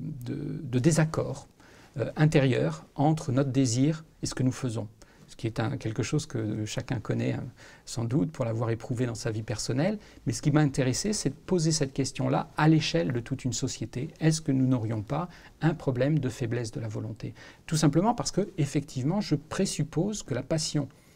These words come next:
qu'expriment les gens pour l'égalité est une passion réelle.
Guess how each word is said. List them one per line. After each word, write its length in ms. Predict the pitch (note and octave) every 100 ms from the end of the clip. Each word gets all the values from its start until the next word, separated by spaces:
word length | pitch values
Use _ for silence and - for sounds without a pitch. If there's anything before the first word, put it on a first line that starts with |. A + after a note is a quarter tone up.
| -
qu'expriment 580 | - B2 - - C#3+ B2
les 220 | A#2 A2+
gens 380 | A2 G#2+ C#3+ A3 - - -
pour 260 | - G#3 D#3
l'égalité 720 | B2+ A#2 A#2 A2+ G3+ B3+ C3+
est 100 | D3
une 100 | C3+
passion 320 | C3+ - F#3+
réelle. 380 | B2+ B2 G#2+